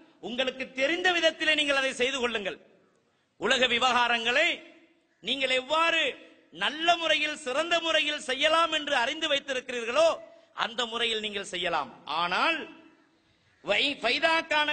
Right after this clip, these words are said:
மின் அம்ரி தீனுக்கும், உங்களுடைய மார்க்க விடயமாக அது இருக்குமாக இருந்தால் அது என்னிடத்தில் இருந்து தான் எடுக்க வேண்டும். சகோதரர்களே, இந்த நபிமொழியில் இருந்து என்ன தெளிவாகிறது என்றால் உலக விவகாரங்கள், ஒரு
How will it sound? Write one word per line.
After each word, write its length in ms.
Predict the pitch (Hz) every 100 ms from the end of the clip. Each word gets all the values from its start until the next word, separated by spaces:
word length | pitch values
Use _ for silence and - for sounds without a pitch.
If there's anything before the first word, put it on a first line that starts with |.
| 285
மின் 140 | 269 262
அம்ரி 260 | 302 330 320 294
தீனுக்கும், 500 | 339 359 349 349 285 - - _ _ _ _ -
உங்களுடைய 500 | 208 277 285 269 262 254 226
மார்க்க 460 | 247 320 330 - 311
விடயமாக 500 | 302 294 285 277 262
அது 80 | 262 254
இருக்குமாக 440 | 254 254 240 240 226
இருந்தால் 400 | 214 233 320 339 220 - - _ -
அது 100 | 170 180
என்னிடத்தில் 480 | 214 254 247 - 220
இருந்து 180 | 214 214 202
தான் 160 | 202
எடுக்க 200 | 180 170 156
வேண்டும். 240 | 139 117 - _ _ _ _ _ _ -
சகோதரர்களே, 500 | 202 233 208 214 294 254 - - - - -
இந்த 140 | 233 240 226
நபிமொழியில் 540 | 247 311 320 302 285
இருந்து 200 | 269 269 254
என்ன 100 | 254 294 262
தெளிவாகிறது 600 | 269 285 269 254 254 247
என்றால் 360 | 233 240 254 330 285 - - - _ _ _ _ _ 160
உலக 220 | 233 294 277 277
விவகாரங்கள், 720 | 254 254 240 233 226 220 202 - - _ _ _ _ _ _ _ -
ஒரு 100 | 196